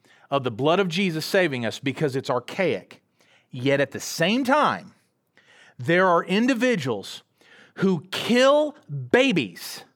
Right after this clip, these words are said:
They kill babies in the name of comfort and success,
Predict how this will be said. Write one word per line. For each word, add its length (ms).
They 200
kill 380
babies 680
in 160
the 80
name 240
of 160
comfort 560
and 180
success, 920